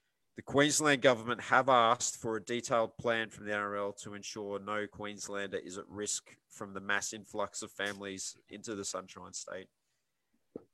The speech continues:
And the Queensland government finally have approved the move,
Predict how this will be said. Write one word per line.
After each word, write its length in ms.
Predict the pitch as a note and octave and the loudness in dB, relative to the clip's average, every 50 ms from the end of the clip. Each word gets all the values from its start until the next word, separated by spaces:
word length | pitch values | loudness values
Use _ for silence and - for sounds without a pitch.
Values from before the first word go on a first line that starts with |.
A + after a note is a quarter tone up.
| _ _ - | _ _ -8
And 80 | G#2+ - | -6 -6
the 60 | G#2+ | -4
Queensland 500 | - - D3+ D#3 D#3+ D3 E3 E3 D#3 C3 | -2 2 2 4 6 8 8 8 10 10
government 340 | D3+ C#3+ B2+ C3 C3 A#2 - | 10 10 10 8 2 -2 -4
finally 440 | - - C3 B2+ B2+ A#2+ A#2 A2+ | 0 4 6 6 6 6 4 2
have 240 | G#2 G#2 A#2+ A#2+ A2+ | 4 6 6 6 6
approved 560 | A#2 - - - B2 A2+ A2+ A2+ A2 G#2 - _ | 4 0 0 2 4 6 6 6 4 4 2 _
the 80 | A2 | -2
move, 580 | G#2 G#2 A2 G#2+ G#2+ G2+ G2+ A2+ C#3 - - - | 0 2 2 2 4 4 2 0 -2 -4 -8 -12